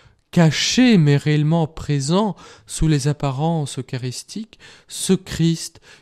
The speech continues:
que lui-même nous portera à l'accomplissement plénier dans la gloire et que nous verrons face à face dans la gloire du ciel.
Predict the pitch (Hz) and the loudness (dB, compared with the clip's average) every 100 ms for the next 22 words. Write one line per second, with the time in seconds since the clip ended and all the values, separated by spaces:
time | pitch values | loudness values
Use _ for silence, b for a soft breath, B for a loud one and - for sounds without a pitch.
0 | b - 175 147 170 170 165 165 156 160 | b 0 2 4 2 4 2 2 2 2
1 | 160 - 180 - 160 139 135 135 117 B | 0 -4 -4 -2 -2 0 0 -2 -4 B
2 | B B 127 131 - 143 135 127 - 139 | B B -6 -4 -2 -4 -4 -4 -2 -2
3 | - 131 127 127 131 131 127 120 120 123 | -2 -4 -2 0 0 0 -2 -4 -6 -6
4 | 120 123 131 B B 147 - 180 180 160 | -6 -6 -10 B B -8 0 4 6 6
5 | 170 165 220 139 _ _ _ _ _ - | 2 2 0 -2 _ _ _ _ _ -4
6 | 165 151 143 135 139 120 - - B B | 0 0 -2 -4 -6 -8 -8 -10 B B
7 | B - 135 143 135 123 b b - 143 | B -10 0 2 2 -2 b b -4 -2
8 | 139 143 131 127 123 - 127 | 0 -2 -2 -6 -6 -6 -8